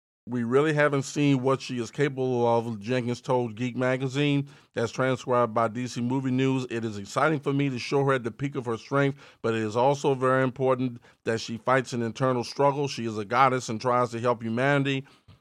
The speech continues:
She is not only someone who fights evil, she tries to show bad people how to improve." Uh, this,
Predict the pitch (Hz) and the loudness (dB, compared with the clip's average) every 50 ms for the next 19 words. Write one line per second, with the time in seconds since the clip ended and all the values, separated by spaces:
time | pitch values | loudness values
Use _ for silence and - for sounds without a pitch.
0 | _ - - - 127 127 123 113 127 131 135 139 135 131 127 120 - 139 135 131 | _ -16 -10 -8 -6 -4 -2 0 2 2 2 2 2 0 0 -2 0 0 2 2
1 | 131 127 120 107 98 - 143 151 151 139 - 147 143 139 135 139 127 - - 120 | 2 0 -2 -2 -2 0 2 2 0 -2 -4 -4 -4 -2 -2 -4 -6 -6 -10 -10
2 | 117 107 - - - 135 123 127 127 131 113 113 113 - - 131 131 127 120 117 | -10 -12 -12 -8 -4 -2 2 2 2 2 0 -2 -8 -6 -2 0 0 0 0 -2
3 | - - - _ _ _ - - 131 139 143 139 139 139 135 131 127 117 127 123 | -4 -10 -20 _ _ _ 0 2 4 6 6 4 4 0 -4 -4 -4 -2 -4 0
4 | 113 120 120 123 120 120 117 117 113 110 113 117 113 110 95 67 - - _ _ | 2 4 4 4 4 2 0 -2 -2 -2 -2 0 0 0 -2 -6 -12 -18 _ _
5 | _ _ _ _ - - 113 120 120 120 120 110 104 107 135 165 160 135 - | _ _ _ _ -4 0 4 4 4 4 4 0 -2 -2 -2 -2 -2 -4 -8